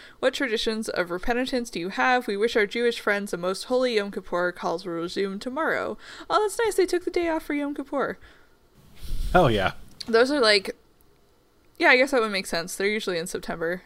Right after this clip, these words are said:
Speaker 1: I think they're really early this year. Y-, Yom Kippur is a, is also a fast day, and it's, like, a
Speaker 2: Mm-hmm.
Speaker 1: day when you're not really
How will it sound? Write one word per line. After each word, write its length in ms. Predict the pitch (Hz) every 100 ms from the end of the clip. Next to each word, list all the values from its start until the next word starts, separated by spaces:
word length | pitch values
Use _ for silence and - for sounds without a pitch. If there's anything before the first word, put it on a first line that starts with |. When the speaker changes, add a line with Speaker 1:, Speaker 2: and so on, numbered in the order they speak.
| -
Speaker 1:
I 40 |
think 200 | 202 254
they're 120 | 330
really 240 | 262 202 180
early 260 | 165 170 165
this 220 | 175 -
year. 220 | 185 190 - - _
Y-, 180 | - 185
Yom 220 | - 262 302
Kippur 260 | 320 262
is 100 | 214
a, 260 | 220 180 151
is 80 | 208
also 220 | 190 208
a 60 | 175
fast 400 | - 151 - -
day, 320 | 196 202 214
and 120 | 175
it's, 140 | 175 -
like, 180 | 165 -
a 480 | - - - -
Speaker 2:
Mm-hmm. 80 | 131
Speaker 1:
day 180 | 120 170
when 180 | 170 175
you're 100 | 175
not 240 | 170 165 -
really 260 | - 170